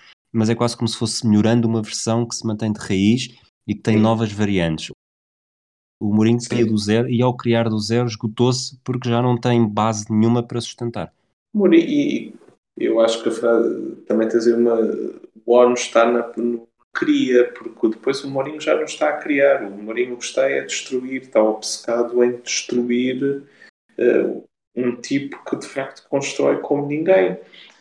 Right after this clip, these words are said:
Speaker 2: Eh, e a partir desse momento fica muito, muito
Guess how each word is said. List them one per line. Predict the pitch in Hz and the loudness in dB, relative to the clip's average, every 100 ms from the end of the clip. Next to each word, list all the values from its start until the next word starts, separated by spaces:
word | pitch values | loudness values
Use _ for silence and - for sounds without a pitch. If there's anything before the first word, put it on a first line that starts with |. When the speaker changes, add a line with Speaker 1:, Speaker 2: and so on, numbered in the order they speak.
| _ _ | _ _
Speaker 2:
Eh, | - 58 - - - - - - | -2 0 0 0 -2 -4 -6 -2
e | 110 | 2
a | 107 | 4
partir | 104 101 123 120 | 2 2 2 6
desse | 117 117 - 120 | 6 4 -4 -4
momento | 110 101 98 98 - 107 - - | 0 0 0 -2 -6 -4 -4 -6
fica | - 110 113 | -8 -2 0
muito, | 110 117 120 - | 2 0 -2 -2
muito | 120 | -4